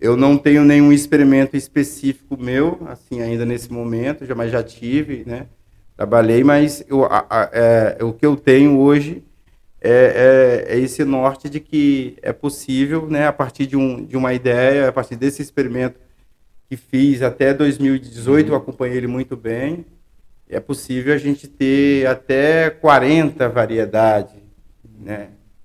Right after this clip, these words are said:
Speaker 1: de coisas em uma área, né?
Speaker 2: Uhum.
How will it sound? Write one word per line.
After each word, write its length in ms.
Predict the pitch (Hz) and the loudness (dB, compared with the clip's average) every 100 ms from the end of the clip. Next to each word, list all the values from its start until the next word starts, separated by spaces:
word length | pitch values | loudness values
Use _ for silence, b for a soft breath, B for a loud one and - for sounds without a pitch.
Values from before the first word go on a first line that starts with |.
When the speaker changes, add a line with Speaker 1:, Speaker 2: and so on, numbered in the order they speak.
| - - _ _ _ | -20 -20 _ _ _
Speaker 1:
de 80 | - | -20
coisas 800 | - 120 120 113 107 104 _ _ _ _ _ - | -4 0 0 0 -6 -8 _ _ _ _ _ -8
em 180 | 107 110 | -4 -2
uma 180 | 113 | -2
área, 440 | 107 107 107 101 95 | -2 0 -2 -4 -10
né? 200 | 104 117 _ _ _ | -14 -16 _ _ _
Speaker 2:
Uhum. 60 | _ | _